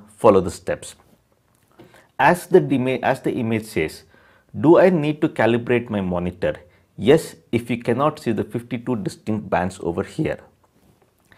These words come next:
In this image, there are twenty-five bands here, twenty-five bands here, and then there are two bands on this side. So totally fifty-two bands. And if your image, if your dis-, display is properly calibrated,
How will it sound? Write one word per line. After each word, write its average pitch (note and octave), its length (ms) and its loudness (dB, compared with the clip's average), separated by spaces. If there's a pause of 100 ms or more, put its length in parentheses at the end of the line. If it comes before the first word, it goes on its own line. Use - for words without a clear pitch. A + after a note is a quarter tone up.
(260)
In D3 180 2
this A3+ 220 0
image, A2+ 360 -2
there G#2 180 4
are G#2 240 4 (340)
twenty-five D3+ 500 4
bands B2+ 340 2
here, B2 500 0
twenty-five A#2 520 -2
bands A2 300 0
here, A2 300 -2
and F#2+ 180 -4
then F#2+ 140 -2
there F#2+ 160 -2
are C3 160 -4 (340)
two C#3+ 140 -2
bands G#2+ 400 -2
on F2+ 200 -4
this F#2 160 -2
side. - 360 -6 (460)
So - 120 -2
totally D3+ 300 2
fifty-two D3+ 520 0
bands. F#2+ 500 -2 (380)
And A2 280 0 (180)
if D#3 240 4
your G3 260 8
image, C3 520 0
if A#2 180 -4
your A#2+ 120 4
dis-, G#2+ 340 -4
display B2 420 -2
is D#3+ 100 0
properly A#2 460 0
calibrated, F2+ 800 -2